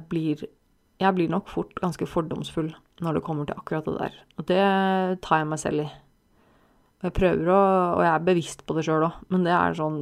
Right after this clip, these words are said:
der, der, der er jeg ofte fordomsfull mot folk som er religiøse eller åndelige og tror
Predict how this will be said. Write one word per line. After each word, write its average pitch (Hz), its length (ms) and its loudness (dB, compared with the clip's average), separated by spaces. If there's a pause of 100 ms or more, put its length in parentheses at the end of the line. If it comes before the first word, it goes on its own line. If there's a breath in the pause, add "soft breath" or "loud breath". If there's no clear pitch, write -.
der, 170 320 0
der, 185 220 0 (520)
der 190 400 4
er 156 220 0
jeg 147 100 2
ofte - 240 -10
fordomsfull - 580 -4 (220)
mot 175 200 -4
folk 143 360 -8
som 160 200 -4
er 151 200 -2
religiøse 156 680 -4 (140)
eller 151 480 -2 (120)
åndelige 147 720 -2
og 143 320 0
tror 143 280 -2